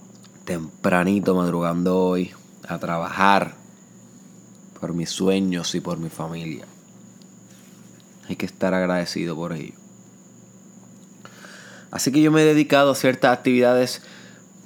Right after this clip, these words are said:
para probar o descartar, confirmar o descartar esta teoría. Y te digo, my friend, te resumo que me ha funcionado y que considero que sí, que uno puede mantener o aumentar a través del tiempo,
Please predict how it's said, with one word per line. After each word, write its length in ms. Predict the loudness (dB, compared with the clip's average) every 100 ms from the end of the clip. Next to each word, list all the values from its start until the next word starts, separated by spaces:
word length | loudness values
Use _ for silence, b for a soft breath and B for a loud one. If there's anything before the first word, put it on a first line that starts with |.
| -6
para 760 | 2 4 6 6 4 4 0 -4 -14 -20 -20 -20 -20 -20 -20 -20 -4
probar 400 | 2 4 6 4
o 80 | 2
descartar, 720 | 0 0 0 2 2 2 -4 -16 -6
confirmar 680 | -4 -2 -2 0 2 4 4
o 60 |
descartar 520 | 2 0 -2 0 -2 -2
esta 300 | 0 -2 0
teoría. 680 | 0 2 2 4 2 0 -4
Y 140 | -2
te 160 | 0 2
digo, 260 | 2 2 2
my 160 | 0
friend, 420 | -2 -2 -2 -4 -8 -6
te 80 | -4
resumo 560 | -4 0 2 2 2
que 140 | 0 0
me 80 |
ha 80 | 0
funcionado 840 | -2 -2 -2 0 2 2 2 2
y 100 | 0
que 160 | 0 0
considero 760 | -2 -4 -2 0 2 4 2 0
que 100 | -6
sí, 240 | -4 -2
que 140 | -2
uno 240 | 0 -2 0
puede 400 | 0 0 -2 B B B -6
mantener 840 | 0 0 0 -4 -4 0 2 4
o 60 | 2
aumentar 640 | 2 0 -2 0 2 4
a 120 | 2 2
través 260 | 2 2
del 160 | 0 -4
tiempo, 640 | 0 0 2 0 -2 -2